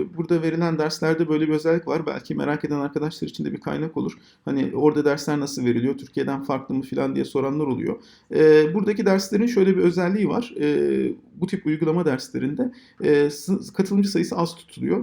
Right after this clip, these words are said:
Yani benim sınıfımda şu an on iki tane öğrenci var. On üçüncü kişiye izin verilmiyor.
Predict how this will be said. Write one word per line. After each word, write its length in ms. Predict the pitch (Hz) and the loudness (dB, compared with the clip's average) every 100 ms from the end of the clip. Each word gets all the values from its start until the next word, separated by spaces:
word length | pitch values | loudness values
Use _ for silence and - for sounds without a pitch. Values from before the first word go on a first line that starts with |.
| 247 | -2
Yani 260 | 156 135 131 | -4 -2 -2
benim 160 | 156 | -2
sınıfımda 400 | - 160 - 151 | -4 -8 -6 -8
şu 140 | 160 165 | -6 -4
an 100 | 165 | -2
on 100 | 165 | -2
iki 160 | 165 | -4
tane 240 | - 139 180 | -6 -2 0
öğrenci 380 | 151 143 131 123 | 0 -2 -4 -6
var. 220 | - - _ - | -6 -10 _ -2
On 140 | 170 | -2
üçüncü 300 | 165 151 160 | 0 -4 -6
kişiye 260 | - 185 170 | -6 -4 -2
izin 260 | 156 156 | -2 -2
verilmiyor. 440 | 147 151 127 117 | 0 0 0 -2